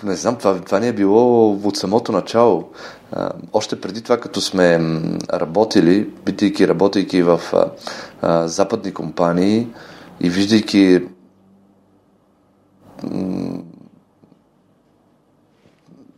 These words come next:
не знам дали е примера, дали е, а, отношението, дали е нашата нагласа, А, аз в...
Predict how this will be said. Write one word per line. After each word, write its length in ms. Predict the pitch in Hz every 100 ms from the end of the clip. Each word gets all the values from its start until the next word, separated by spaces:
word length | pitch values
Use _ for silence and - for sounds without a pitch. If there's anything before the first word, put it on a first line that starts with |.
| _ _ _
не 100 | 101
знам 220 | 90 123
дали 160 | 127 117
е 160 | 120 -
примера, 440 | 107 110 107 101
дали 300 | 95 92 110
е, 140 | 107 110 - - - - - -
а, 260 | 123 101 98 104 -
отношението, 1200 | 143 - 101 - 110 107 104 104 107 98 98 92 92
дали 220 | 95 113
е 60 |
нашата 400 | 113 107 120 -
нагласа, 720 | 131 107 101 95 - 92 85 82 - - _ _ _ _ _ - - - 101
А, 360 | 98 98 92 92 - 107
аз 140 | 101
в... 100 | 104